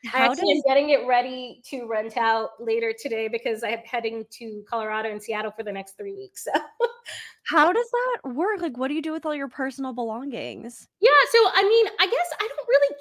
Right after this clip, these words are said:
Speaker 1: care too much about a lot of my personal belongings, and if it's something, so all of my clothes or anything like jewelry, things that I actually care about, I lock it up in a closet. So those are, that's where anything I really do care about gets locked away.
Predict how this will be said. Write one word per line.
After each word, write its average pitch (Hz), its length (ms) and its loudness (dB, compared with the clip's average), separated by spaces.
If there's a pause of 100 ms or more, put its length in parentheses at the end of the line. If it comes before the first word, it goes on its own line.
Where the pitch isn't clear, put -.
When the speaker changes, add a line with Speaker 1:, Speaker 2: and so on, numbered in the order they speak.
(140)
Speaker 1:
care 254 260 -4
too 359 260 -2
much 370 220 0
about 392 240 2
a 415 60 -2
lot 392 200 2
of 403 80 -2
my 415 160 -2
personal 403 300 -4
belongings, 392 560 -2
and 277 120 -2
if 269 140 -2
it's 302 160 -8
something, 302 320 -4
so 277 160 2
all 320 220 -2
of 403 80 -2
my 392 180 -2
clothes 277 840 -4 (300)
or 247 220 2
anything 262 540 -2
like 214 240 -4
jewelry, 330 960 -2
things 320 240 -6
that 269 100 0
I 240 160 4
actually 240 380 -6
care 240 220 -8
about, 294 280 0 (340)
I 233 80 -4 (300)
lock 233 360 -4
it 262 80 2
up 254 120 -2
in 247 80 -4
a 226 100 -8
closet. 185 440 -10 (100)
So 202 580 -4
those 262 280 0
are, 262 180 2
that's 247 260 -2
where 269 300 4
anything 392 300 0
I 277 140 0
really 285 280 -4
do 269 200 -8
care 285 240 -4
about 302 340 2
gets 233 180 -8
locked 214 280 -8
away. 220 300 -4